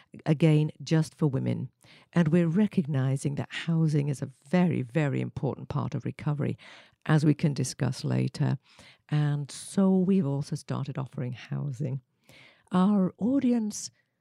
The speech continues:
ranges across the entire demographics, but although we can serve everybody from the, the, the, the different demographics,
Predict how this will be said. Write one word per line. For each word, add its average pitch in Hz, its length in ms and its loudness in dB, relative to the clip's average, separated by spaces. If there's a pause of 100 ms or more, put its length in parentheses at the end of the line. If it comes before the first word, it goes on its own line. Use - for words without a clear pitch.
(120)
ranges 196 540 0
across 156 440 -6
the 131 280 -2 (120)
entire 156 420 -2
demographics, 147 840 0 (600)
but 175 220 4
although 180 260 4
we 165 140 4
can 254 400 -2
serve 135 340 0
everybody 127 720 -2 (320)
from 139 160 2
the, 123 220 -2
the, - 320 -6
the, - 200 -10
the 143 120 -4
different 151 280 2
demographics, 127 760 0